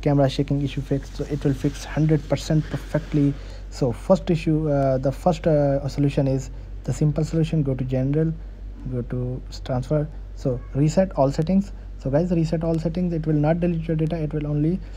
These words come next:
uh, reset all your settings. So try reset all settings. So guys, after resetting your settings, your issue is still here. So what you need to do,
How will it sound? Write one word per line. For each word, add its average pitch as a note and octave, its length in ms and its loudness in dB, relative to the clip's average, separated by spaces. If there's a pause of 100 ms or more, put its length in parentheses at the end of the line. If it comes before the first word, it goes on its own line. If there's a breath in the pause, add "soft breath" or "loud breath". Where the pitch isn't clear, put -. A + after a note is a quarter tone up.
(240 loud breath)
uh, B2+ 240 0
reset C#3+ 280 0
all C#3 180 0
your C3+ 140 0
settings. D3+ 440 0 (380 loud breath)
So C#3 420 -2 (200)
try C#3 160 4 (100)
reset F3 300 2
all F3+ 100 2
settings. E3+ 380 0 (260 loud breath)
So - 140 -4
guys, F3 180 4 (140)
after E3+ 320 4
resetting E3 500 2
your D#3 120 4
settings, D#3+ 520 0 (280 loud breath)
your D#3 120 4
issue D#3+ 220 2
is D3+ 80 4
still F#3 440 0 (200)
here. D3+ 340 2 (280 loud breath)
So C3+ 200 -2
what C#3 240 0
you G3 60 4
need D#3+ 160 2
to D#3 80 2
do, C#3+ 180 2